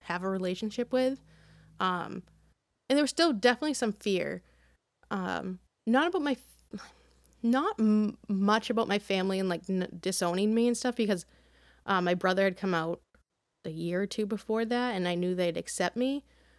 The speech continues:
Um, but it was still terrifying. Um, and I found space, uh, I found stuff online, like, there was chats, uh, where people, it was not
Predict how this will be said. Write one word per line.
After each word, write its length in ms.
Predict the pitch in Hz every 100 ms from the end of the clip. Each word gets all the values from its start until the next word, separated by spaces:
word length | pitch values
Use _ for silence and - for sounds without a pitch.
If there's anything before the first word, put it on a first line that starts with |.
| _ _ 202
Um, 520 | 190 180 170 175 175 _ _ _ _ _ _ _ _
but 100 | -
it 40 | 240
was 120 | 226
still 200 | - 294
terrifying. 760 | - 190 185 160 160 180 185 180 _ _ _ _ _
Um, 440 | 180 170 165 165 - -
and 140 | 202
I 60 | 208
found 320 | 226 226 226
space, 400 | - 208 208 -
uh, 180 | 196 190 -
I 60 |
found 420 | 185 240 254 254 233 _ _ _ _ _ _ _ _ _ _ _ _
stuff 340 | - - 220 220
online, 400 | 196 180 175 180
like, 120 | 180
there 60 | 180
was 100 | -
chats, 640 | - 202 180 175 - - - _ _ _ _ 196
uh, 200 | 190 175
where 100 | 180
people, 360 | - 202 175
it 80 | 180
was 160 | 233 254
not 200 | 302